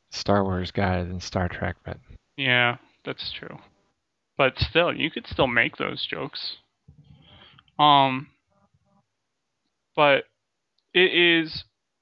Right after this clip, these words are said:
Speaker 2: it, it, it's actually very simple, and I think it gets over, overplayed,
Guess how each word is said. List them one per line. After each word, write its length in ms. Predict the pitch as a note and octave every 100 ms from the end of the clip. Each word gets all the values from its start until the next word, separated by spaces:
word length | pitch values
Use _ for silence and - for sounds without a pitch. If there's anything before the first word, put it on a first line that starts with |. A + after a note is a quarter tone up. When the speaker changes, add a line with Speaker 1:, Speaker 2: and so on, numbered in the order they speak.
| -
Speaker 2:
it, 60 | G3
it, 260 | F3 G3+
it's 260 | F#3+ G3 - G#3+ -
actually 320 | B3 - A#2+
very 300 | C3 D3 C#3+
simple, 640 | - - C#3+ - G#2 C3 _ _ E3+
and 260 | C#3+ C#3 -
I 80 | D3
think 240 | - D3+
it 160 | C#3+ -
gets 460 | C3 - - - _ _ _ _ _ _ _ _ _ _ _ _ _ -
over, 440 | D#3+ C#3+ D3 C#3 -
overplayed, 1200 | D3+ D3+ C#3+ C#3 C3+ B2+ B2+ _ - C3+ C3+